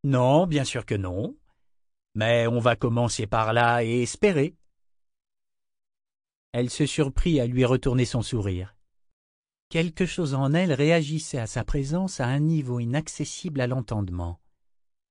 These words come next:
C'était une attirance qu'elle ne pouvait raisonner. Elle savait seulement que c'était un plaisir de le voir bouger et parler comme autrefois.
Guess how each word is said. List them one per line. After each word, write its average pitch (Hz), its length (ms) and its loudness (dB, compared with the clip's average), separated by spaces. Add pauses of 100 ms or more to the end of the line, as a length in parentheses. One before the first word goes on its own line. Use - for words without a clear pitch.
(500)
C'était - 280 -6
une 135 240 -2
attirance 131 680 -2
qu'elle 117 240 -6
ne 113 100 -2
pouvait 127 360 -2
raisonner. 110 720 -2 (1300)
Elle 107 180 -2
savait 117 320 0
seulement 120 460 0
que 107 160 -6
c'était 117 360 -8
un 107 120 -2
plaisir 113 440 -2
de 104 120 -4
le 113 100 -2
voir 110 260 -2
bouger 117 600 -4
et 113 40 2
parler 113 320 -2
comme 104 200 -4
autrefois. 98 560 -6